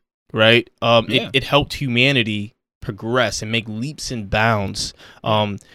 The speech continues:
Speaker 1: a lot of his equations we use in, in even in our processors today.
Speaker 2: Oh, absolutely.
Speaker 1: In, in the P C Us, right? Like, um, the P C U, the, the, yeah, the
Speaker 2: The
Speaker 1: processing,
Speaker 2: C P Us, yeah.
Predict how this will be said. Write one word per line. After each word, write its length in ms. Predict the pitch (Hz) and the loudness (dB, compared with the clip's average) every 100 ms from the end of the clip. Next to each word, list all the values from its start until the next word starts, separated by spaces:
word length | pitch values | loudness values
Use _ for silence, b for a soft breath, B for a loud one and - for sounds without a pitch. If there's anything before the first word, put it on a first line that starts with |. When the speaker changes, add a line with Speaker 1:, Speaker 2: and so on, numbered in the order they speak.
| b - | b 2
Speaker 1:
a 40 | |
lot 180 | 117 143 | 6 6
of 60 | 139 | 6
his 120 | 127 | -2
equations 540 | 117 131 135 120 117 | 0 2 2 2 -4
we 120 | 110 120 | -4 -4
use 360 | 110 127 117 | 0 0 0
in, 140 | 107 104 | -6 -6
in 140 | 117 110 - | -6 -6 -4
even 240 | 117 120 | -2 0
in 80 | 131 | 0
our 100 | 135 | -2
processors 720 | - 117 - - - - - | 0 0 0 -4 -6 -10 -8
today. 320 | 117 127 151 107 | 0 2 2 0
Speaker 2:
Oh, 100 | 117 | -6
absolutely. 460 | - 90 147 120 | -8 -6 -2 -2
Speaker 1:
In, 60 | 92 | 0
in 60 | 139 | 0
the 60 | |
P 180 | 117 139 | -2 -4
C 140 | - 113 127 113 | -6 -2 -2 -2
Us, 100 | 104 | -2
right? 160 | 110 113 | 0 0
Like, 180 | 110 - b | -2 -6 b
um, 260 | 107 98 82 | -4 -4 -6
the 100 | 110 | -10
P 180 | 110 | -10
C 140 | 98 107 | -10 -12
U, 240 | 101 87 - | -12 -12 -10
the, 180 | 104 | -10
the, 260 | 104 85 98 143 | -10 -10 -6 0
yeah, 160 | 160 | 0
the 60 | - | 0
Speaker 2:
The 80 | 120 | 2
Speaker 1:
processing, 460 | 160 143 131 113 | 4 4 0 -2
Speaker 2:
C 40 | 110 | -6
P 40 | |
Us, 80 | 147 | -8
yeah. 160 | 196 | -8